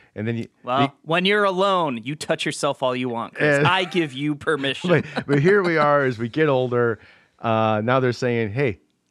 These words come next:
Speaker 1: you need to. You need to
Speaker 2: You
Speaker 1: know.
Speaker 2: need to
Speaker 1: You
Speaker 2: touch
Speaker 1: need
Speaker 2: yourself.
Speaker 1: to know." So that's
Speaker 2: Yeah,
Speaker 1: the only way.
Speaker 2: gotta
Speaker 1: Yeah.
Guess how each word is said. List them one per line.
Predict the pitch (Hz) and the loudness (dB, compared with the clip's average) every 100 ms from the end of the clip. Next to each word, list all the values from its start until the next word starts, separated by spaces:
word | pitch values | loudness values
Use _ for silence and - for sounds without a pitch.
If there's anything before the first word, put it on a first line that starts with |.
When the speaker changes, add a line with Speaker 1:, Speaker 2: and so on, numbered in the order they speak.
| _ - | _ -10
Speaker 1:
you | 107 | -4
need | 110 117 110 | -2 -2 -2
to. | 104 90 _ _ _ _ | -4 -4 _ _ _ _
You | - 104 101 | -10 -6 -4
need | 110 117 | -4 -4
to | 117 | -2
Speaker 2:
You | |
Speaker 1:
know. | 113 104 | 0 0
Speaker 2:
need | 131 135 | 0 -4
to | 110 | -4
Speaker 1:
You | |
Speaker 2:
touch | 101 98 | -4 -2
Speaker 1:
need | 107 | -2
Speaker 2:
yourself. | 107 - 101 | -2 -4 -4
Speaker 1:
to | |
know." | 95 85 - | -2 -4 -8
So | - 95 85 80 _ | -8 -6 -6 -8 _
that's | - 120 | -8 -6
Speaker 2:
Yeah, | |
Speaker 1:
the | 98 | -4
only | 107 113 | -2 -2
way. | 139 | -2
Speaker 2:
gotta | 123 107 98 | -2 -4 -4
Speaker 1:
Yeah. | 123 | -4